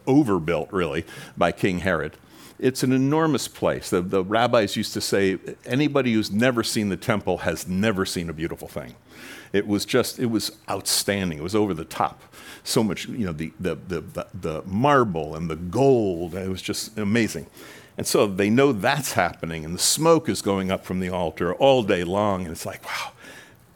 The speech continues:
that's where the sacrifices are happening. That's the religion. That's the centerpiece of Israel. And here I am, a Jew. And I've gone off to follow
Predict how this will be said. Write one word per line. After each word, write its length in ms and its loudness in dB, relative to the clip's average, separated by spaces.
that's 480 0
where 100 4
the 60 6
sacrifices 800 2
are 120 -2
happening. 500 -2
That's 420 2
the 100 2
religion. 640 4
That's 300 2
the 100 0
centerpiece 800 2
of 100 4
Israel. 380 4
And 140 4
here 340 6
I 80 6
am, 240 4
a 60 4
Jew. 300 -2
And 120 0
I've 160 4
gone 240 4
off 160 2
to 80 -4
follow 580 4